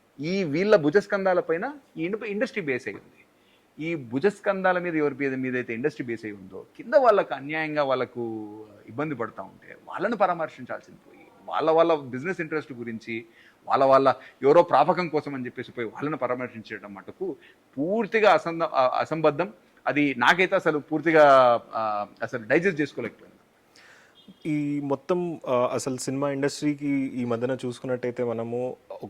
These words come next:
Speaker 2: నంబర్ గేమ్ అనేది ఒక పెద్ద ప్రెస్టీజ్ ఇష్యూ లాగా మారిపోయింది. ఆ, హీరో రెమ్యునరేషన్ కానివ్వండి,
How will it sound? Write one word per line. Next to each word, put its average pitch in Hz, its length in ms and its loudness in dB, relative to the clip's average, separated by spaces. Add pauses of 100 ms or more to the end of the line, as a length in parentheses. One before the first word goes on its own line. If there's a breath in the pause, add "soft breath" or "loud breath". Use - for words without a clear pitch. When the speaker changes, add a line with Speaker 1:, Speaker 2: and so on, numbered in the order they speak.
(160)
Speaker 2:
నంబర్ 135 520 2
గేమ్ 127 360 -2
అనేది 127 280 -4
ఒక 120 240 -2
పెద్ద 107 200 -4 (720)
ప్రెస్టీజ్ 131 340 -4
ఇష్యూ 123 240 -6
లాగా 113 160 -2
మారిపోయింది. 87 460 -12 (600 loud breath)
ఆ, 117 300 0
హీరో 135 420 2
రెమ్యునరేషన్ 120 640 0
కానివ్వండి, 98 480 -10